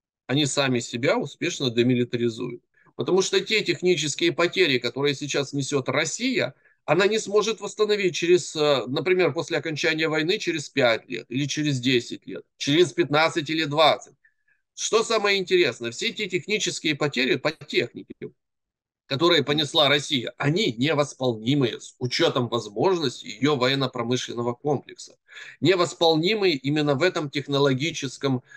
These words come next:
а, процессе. То есть они не смогут восполнить эти тысячи Т семьдесят два Б три, Т восемьдесят Б В М, Т девяносто.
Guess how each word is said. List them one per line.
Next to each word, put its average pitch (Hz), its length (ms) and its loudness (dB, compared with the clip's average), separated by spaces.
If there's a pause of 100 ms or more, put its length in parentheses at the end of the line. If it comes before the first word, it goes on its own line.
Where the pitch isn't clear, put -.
(160)
а, 117 320 4
процессе. 147 880 0
То 151 160 -4
есть 143 180 -4 (200)
они 160 220 2
не 208 120 0
смогут 190 400 -2
восполнить 175 500 2
эти 151 180 -6
тысячи 160 420 -4
Т 156 180 -2
семьдесят 143 460 -2
два 147 160 4
Б 135 180 0
три, 110 400 -6
Т 117 140 -2
восемьдесят 147 640 -2
Б 139 140 2
В 131 100 2
М, 107 240 2
Т 127 200 0
девяносто. 131 680 0